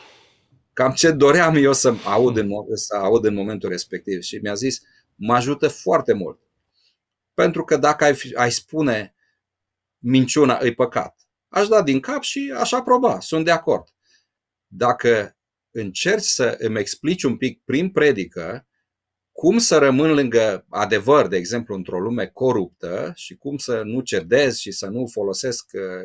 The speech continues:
eu știu, uh, jumătăți de adevăr, lucrurile astea mă ajută să pun în practică ceea ce, uh, aud în biserică. Mai nou, mesajele noastre se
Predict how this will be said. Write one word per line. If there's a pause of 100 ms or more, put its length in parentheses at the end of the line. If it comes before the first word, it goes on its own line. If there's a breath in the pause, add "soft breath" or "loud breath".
(220)
eu
știu, (580 soft breath)
uh,
jumătăți
de
adevăr, (1300)
lucrurile
astea (360)
mă
ajută (100)
să
pun
în
practică
ceea
ce,
uh, (160)
aud
în
biserică. (540 loud breath)
Mai
nou,
mesajele
noastre
se